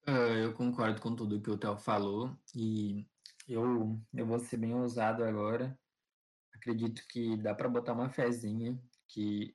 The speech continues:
ambos os times marcam no primeiro tempo, porque eu acredito que vai ser um jogo bem, bem disputado, vai ser bem corrido. Os dois times são bem rápidos,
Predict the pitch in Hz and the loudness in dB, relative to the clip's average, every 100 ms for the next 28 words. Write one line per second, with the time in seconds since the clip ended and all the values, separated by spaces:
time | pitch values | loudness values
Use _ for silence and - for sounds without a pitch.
0 | - _ _ _ _ _ _ - 139 147 | -20 _ _ _ _ _ _ -2 0 2
1 | 143 - 123 117 123 120 104 117 - 113 | -2 -4 -4 -4 -2 0 0 -2 -4 -2
2 | 110 110 113 113 110 - 98 110 110 127 | -2 -2 -2 -2 -4 -6 -6 -6 -10 -12
3 | - - 110 101 110 104 - 101 104 104 | -12 -4 -4 -2 -4 -4 -6 -8 -8 -10
4 | 101 101 101 101 123 113 101 101 107 - | -8 -8 -8 -8 -10 -10 -8 -8 -10 -14
5 | - _ 95 98 104 104 101 101 - 98 | -20 _ -4 -2 -2 -4 -6 -8 -8 -8
6 | 101 104 101 98 95 104 104 101 - _ | -8 -6 -8 -6 -6 -6 -6 -10 -14 _
7 | _ _ _ - 110 104 101 98 101 - | _ _ _ -12 -6 -6 -6 -8 -10 -8
8 | 101 101 107 98 101 - 104 98 | -6 -6 -6 -8 -10 -14 -20 -20